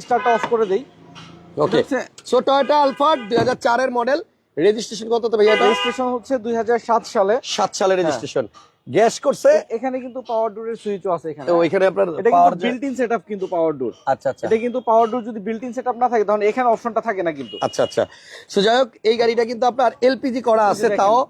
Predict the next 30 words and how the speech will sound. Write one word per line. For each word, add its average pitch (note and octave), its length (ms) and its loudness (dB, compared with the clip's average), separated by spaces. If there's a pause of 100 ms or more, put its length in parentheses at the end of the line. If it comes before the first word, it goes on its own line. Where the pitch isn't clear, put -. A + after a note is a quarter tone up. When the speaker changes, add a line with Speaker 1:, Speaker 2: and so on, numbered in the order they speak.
Speaker 1:
অটোমেটিক্যালি F#3+ 540 -6
এটা F#3 120 -4
Speaker 2:
যার G3 100 4
Speaker 1:
বের A3+ 80 4
হয়ে A#3+ 100 2
Speaker 2:
গাড়ি A3+ 420 2
সে A#3 260 0
কিন্তু A3 260 -2
আপনার G#3+ 380 2 (600)
রিসেন্ট A#3+ 440 2
এটা A#3+ 200 6
এলপিজি A3 280 0
করছে। G3+ 260 0
Very A#3 280 4
nice A3 260 2
একজন G3 180 0
লেখছে। F#3 220 -2
ওই A3 80 -2
যে G#3 80 2
দেখেন, D#3+ 200 0
সুইচ - 300 -8
চাপ B3 140 0
দিলে B3+ 220 -2
কিন্তু A#3+ 220 -4
অটোমেটিক্যালি G3+ 560 0
কিন্তু G3 200 2
দরজা F3+ 240 2
ওদিকটা D#3+ 260 0
লেগে D#3+ 220 4
যাবে। B2 180 0